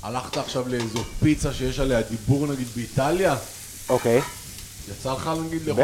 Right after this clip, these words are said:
Speaker 2: בטח, מה זה,
Speaker 1: אתה מרגיש
Speaker 2: משלנים,
Speaker 1: ש-
Speaker 2: אחי.
Speaker 1: ואתה מרגיש הבדל, כאילו, אתה אומר, "בוא'נה, אני אוכל פה פיצה אלוהית עכשיו"?
Speaker 2: כן, כן, אבל בעיקר מה שאני אוהב באיטליה, זה את ה-, הם לא מתחנפים לכלום. כאילו, אם המנה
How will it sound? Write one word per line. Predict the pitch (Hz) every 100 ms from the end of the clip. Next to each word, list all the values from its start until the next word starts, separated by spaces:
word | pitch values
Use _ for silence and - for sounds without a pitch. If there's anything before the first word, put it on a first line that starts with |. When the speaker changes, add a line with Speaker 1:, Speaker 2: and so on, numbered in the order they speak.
| 233
Speaker 2:
בטח, | - 139
מה | 170
זה, | 190
Speaker 1:
אתה |
מרגיש | 139 123
Speaker 2:
משלנים, | 170 254 247 143
Speaker 1:
ש- |
Speaker 2:
אחי. | 123 113 101 - - - -
Speaker 1:
ואתה | 110 117
מרגיש | 123 127 139
הבדל, | 131 107 107 135 190 190 208
כאילו, | 202
אתה | 135
אומר, | 127
"בוא'נה, | 127 127
אני | 110 131
אוכל |
פה | 131 120
פיצה | 143 156
אלוהית | 120 113 131 190
עכשיו"? | 202 - 226 175 127 101 - -
Speaker 2:
כן, | 147 120 92 - - -
כן, | - 196 185
אבל | 135 135
בעיקר | 135 127 - 202 185
מה | 175
שאני | 170 170 147
אוהב | 160 131
באיטליה, | 131 175 175 151 135 160 - - - 120
זה | 117
את | 127
ה-, | 127 120 120 120
הם | 120
לא | 175
מתחנפים | 214 - 135 - 190
לכלום. | 123 165 170 101 - - - - - - - - - -
כאילו, | 127 127 131 135 - - - - - - - 139
אם | 139
המנה | 139 143 139 190 190